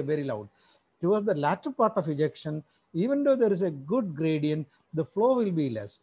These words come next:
Same thing here also. In the early diastole, there is a large volume,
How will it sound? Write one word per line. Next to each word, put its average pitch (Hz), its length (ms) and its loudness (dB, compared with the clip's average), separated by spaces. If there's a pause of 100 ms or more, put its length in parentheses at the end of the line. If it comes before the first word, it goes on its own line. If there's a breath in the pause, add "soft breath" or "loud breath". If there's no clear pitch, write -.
Same 254 440 0
thing 277 180 -2
here 185 180 4
also. 139 480 -4 (400)
In 196 120 0
the 208 140 0 (100)
early 254 400 4
diastole, 220 560 2
there 226 160 4
is 233 80 -4
a 277 80 4
large 247 440 4
volume, 127 380 2